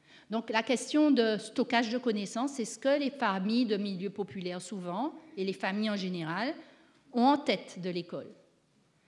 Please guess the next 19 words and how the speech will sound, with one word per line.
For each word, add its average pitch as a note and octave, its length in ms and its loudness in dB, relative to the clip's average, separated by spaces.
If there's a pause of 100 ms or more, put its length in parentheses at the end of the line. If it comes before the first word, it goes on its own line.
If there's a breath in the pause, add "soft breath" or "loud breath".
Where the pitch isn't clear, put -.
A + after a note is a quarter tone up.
(280 soft breath)
Et F#3+ 100 0
donc, D4 260 6 (140)
on G#3+ 100 -4
peut F4 200 0
avoir B3+ 260 4
un E4 80 4
divorce A3+ 420 0
entre B3 220 0
le A3+ 100 2
rapport G3+ 360 0
à A3+ 80 2
l'école A#3 300 -2
et A#3+ 80 0
le G#3 100 -2
rapport F#3+ 320 -4
au G#3+ 80 -2
savoir. F3 380 -4
C'est-à-dire G#3+ 380 -2
que A3 220 0